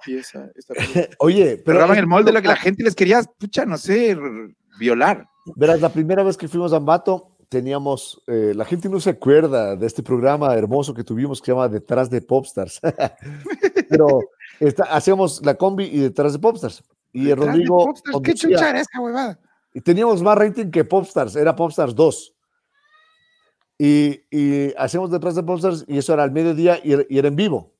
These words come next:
Speaker 2: El Rodrigo conducía con la Meche y de ahí la Angie, la... Perdón, no, la Adri, la Landy y quien habla, mi persona.
Speaker 1: Guau, la
Speaker 2: Eh,
Speaker 1: Meche, cra-,
Speaker 2: Meche
Speaker 1: crash, la Meche.
Speaker 2: Barragán.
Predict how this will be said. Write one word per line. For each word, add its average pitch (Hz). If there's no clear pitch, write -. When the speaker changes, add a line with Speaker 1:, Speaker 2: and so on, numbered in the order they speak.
Speaker 2:
El 113
Rodrigo 139
conducía 151
con 131
la 120
Meche 180
y 120
de 127
ahí 143
la 131
Angie, 156
la... 120
Perdón, 131
no, 117
la 98
Adri, 190
la 110
Landy 170
y 113
quien 113
habla, 147
mi 127
persona. 131
Speaker 1:
Guau, 107
la 110
Speaker 2:
Eh, 131
Speaker 1:
Meche, 123
cra-, 117
Speaker 2:
Meche 123
Speaker 1:
crash, 120
la 127
Meche. 104
Speaker 2:
Barragán. 117